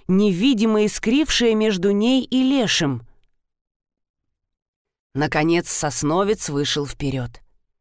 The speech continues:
Из его головы прорастали раскидистые лосиные рога,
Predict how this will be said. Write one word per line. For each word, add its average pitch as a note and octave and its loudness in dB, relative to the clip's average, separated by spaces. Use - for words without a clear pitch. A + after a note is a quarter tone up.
Из D#3+ 0
его E3+ 2
головы E3+ 2
прорастали F#3+ 0
раскидистые G3 -2
лосиные G3 0
рога, F3 0